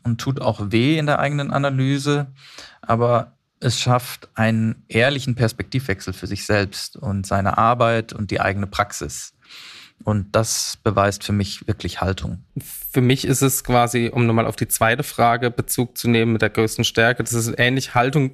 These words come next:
Speaker 2: ist für mich was, wo was Grundlegendes immer gleich ist. Ja, also was Grundlegendes wird einfach nicht verändert, egal was für Widerstände kommen. Dass es aber trotzdem, wie auch die anatomische Haltung,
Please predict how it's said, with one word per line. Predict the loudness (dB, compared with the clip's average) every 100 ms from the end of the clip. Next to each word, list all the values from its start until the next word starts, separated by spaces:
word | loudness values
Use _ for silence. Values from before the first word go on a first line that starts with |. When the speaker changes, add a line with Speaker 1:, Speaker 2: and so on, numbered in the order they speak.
| -2
Speaker 2:
ist | 0
für | 2
mich | 2 2 2
was, | 2 2 -4 -10 -20 -20 _
wo | 0 2 4 2 0
was | 0 0 2
Grundlegendes | 4 4 4 2 2 0 0 0
immer | 2 2
gleich | 4 2 2 0
ist. | -2 -2 -6 -10 -2
Ja, | 0
also | 2 2 2 2 0
was | -6 -2
Grundlegendes | 0 2 2 0 -2 0
wird | 0
einfach | 2 2 2
nicht | 2
verändert, | -2 0 2 2 0
egal | -2 2 2 2 0
was | -2
für | 0
Widerstände | 2 2 2 2 0 0
kommen. | 0 0 0 -6 -20 -20 -20 -20 -4
Dass | -2 0
es | 0
aber | 0 0
trotzdem, | 0 0 0 2 2 2 2
wie | 0
auch | 0
die | 2
anatomische | 2 2 2 0 2 2
Haltung, | 2 2 2 0 0